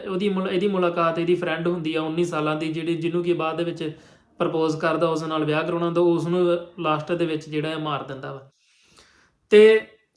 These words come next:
ਇੱਕ ਦਿਨ ਇਹਦਾ ਕਹਾਣੀ ਦੀ ਸ਼ੁਰੂਆਤ ਕਿੱਥੋਂ ਹੁੰਦੀ ਆ? ਇੱਕ ਦਿਨ ਇਹਦਾ ਭਰਾ ਆਉਂਦਾ ਸ਼ਹਿਰ ਤੋਂ ਵਾਪਸ ਤੇ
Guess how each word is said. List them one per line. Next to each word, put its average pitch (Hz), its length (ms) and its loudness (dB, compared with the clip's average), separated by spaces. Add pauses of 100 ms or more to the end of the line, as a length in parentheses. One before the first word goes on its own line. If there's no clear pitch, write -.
ਇੱਕ 196 180 0
ਦਿਨ 214 180 4
ਇਹਦਾ 208 320 4
ਕਹਾਣੀ 196 320 0
ਦੀ 190 120 -2
ਸ਼ੁਰੂਆਤ 185 400 2
ਕਿੱਥੋਂ 190 300 -2
ਹੁੰਦੀ 175 280 -4
ਆ? 180 160 -2 (460)
ਇੱਕ 185 200 -2
ਦਿਨ 180 200 -2
ਇਹਦਾ 185 180 0
ਭਰਾ 185 240 0
ਆਉਂਦਾ 147 420 -2
ਸ਼ਹਿਰ 151 280 -6
ਤੋਂ 151 180 -6
ਵਾਪਸ 139 360 -8
ਤੇ 165 200 -8